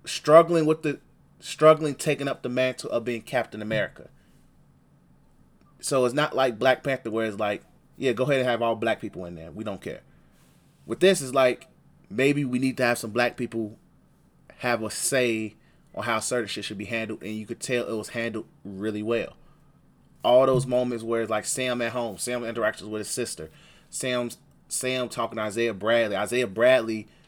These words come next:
his feelings, his thoughts on certain situations, and even just how Sam talks up certain stuff is like, you can tell either he had a lot to say or bl-,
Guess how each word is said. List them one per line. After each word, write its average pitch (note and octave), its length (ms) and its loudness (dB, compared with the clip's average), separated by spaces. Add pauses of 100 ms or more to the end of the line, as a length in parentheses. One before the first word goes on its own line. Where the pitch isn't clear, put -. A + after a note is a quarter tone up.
(260)
his D3 260 0
feelings, G2+ 480 -2
his C#3+ 200 -2
thoughts - 380 -6
on G#2+ 120 -8
certain G2+ 300 -4
situations, G2 880 -8 (460)
and A#2 100 -4
even B2+ 220 -2
just A#2+ 200 -2
how B2 320 2
Sam B2+ 560 -2
talks - 400 -2
up C#3+ 140 2
certain A#2 280 -2
stuff G#2+ 300 -4
is G2 100 -10
like, G2+ 240 -2 (540)
you C#3 200 2
can C#3+ 220 -8
tell B2 540 0 (480)
either A#2 260 -2
he D3 240 -4
had D3 220 4
a C#3 60 2
lot C3+ 180 4
to C3 80 -2
say C#3 400 -2
or A2+ 140 -2
bl-, G#2 160 -4